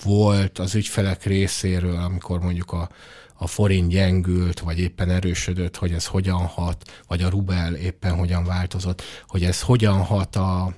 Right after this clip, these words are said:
a cégnek a, az eredményére, ö, és ak-, és ez, ez, ez mindig egy fontos kérdés volt. Ma már ez kevésbé fontos, és szerintem ez azért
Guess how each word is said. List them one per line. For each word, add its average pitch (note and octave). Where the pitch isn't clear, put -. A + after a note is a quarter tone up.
a E2+
cégnek F#2
a, F2
az E2+
eredményére, F2
ö, F2
és E2
ak-, -
és F2
ez, E2
ez, E2+
ez E2+
mindig F#2
egy D#2+
fontos F#2
kérdés G#2+
volt. B2
Ma C#3
már G#2
ez G2
kevésbé F2+
fontos, E2+
és G#2
szerintem G2+
ez G2
azért A2+